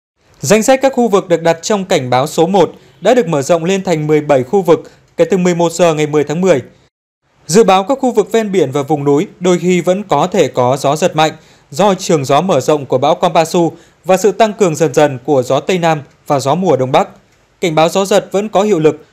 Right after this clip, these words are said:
đối với các vùng biển phía đông của Philippines do ảnh hưởng của bão số tám và gió mùa Đông Bắc. Biển động mạnh, sóng cao từ hai phẩy tám đến bốn phẩy năm mét. Pagasa khuyến cáo các tàu đánh cá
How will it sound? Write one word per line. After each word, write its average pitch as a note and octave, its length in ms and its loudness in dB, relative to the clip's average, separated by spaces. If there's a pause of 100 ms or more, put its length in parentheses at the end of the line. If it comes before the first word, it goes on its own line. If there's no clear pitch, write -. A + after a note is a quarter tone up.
đối F3 140 -2
với G#3 140 2
các B3+ 180 0
vùng E3 180 -2
biển D3 180 2
phía D#3+ 160 -4
đông F#3+ 240 0
của D3 80 -2
Philippines F3+ 560 0 (280)
do E3+ 180 0
ảnh E3+ 120 0
hưởng C#3+ 200 -2
của C3+ 80 -2
bão C#3+ 180 0
số F3+ 140 -4
tám C#3+ 300 0 (280)
và D#3 180 0
gió D3+ 180 0
mùa F3+ 180 -2
Đông C#3 160 -4
Bắc. G#3+ 140 2 (420)
Biển E3 180 2
động C#3+ 180 0
mạnh, D3 160 2 (260)
sóng G3 240 -4
cao G3 220 4
từ E3 160 -4
hai E3+ 160 -2
phẩy C#3 120 -6
tám C3+ 400 -2
đến D#3 140 -8
bốn C#3+ 160 -2
phẩy D3 120 -4
năm C3 140 -2
mét. E3+ 160 0 (580)
Pagasa F#3 400 2
khuyến D#3+ 240 -4
cáo C#3+ 260 2
các A#3 340 -2
tàu D#3 140 2
đánh D3+ 160 -4
cá D3+ 260 2